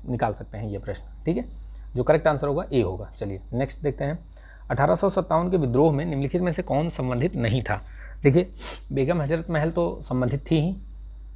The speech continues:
अ, मौलवी अहमदुल्ला भी थे, ये लखनऊ से, ये आपके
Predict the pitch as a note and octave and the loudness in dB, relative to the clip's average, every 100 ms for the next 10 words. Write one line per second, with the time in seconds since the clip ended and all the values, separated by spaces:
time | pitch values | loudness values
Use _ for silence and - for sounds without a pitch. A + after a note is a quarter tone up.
0 | - C3+ A2+ A#2 A#2+ A#2+ D3 E3+ F3+ C3 | -10 -4 -2 -2 2 4 6 6 4 2
1 | D3+ C#3+ D3 D#3+ D#3+ D#3+ - - - - | 2 2 4 4 2 -2 -4 -12 -16 -2
2 | B2+ C3 B2 C3 D#3 D#3+ E3+ B2+ B2 C#3 | 2 4 2 0 0 -2 -4 0 2 2
3 | - B2 - B2+ | 2 -2 -2 -4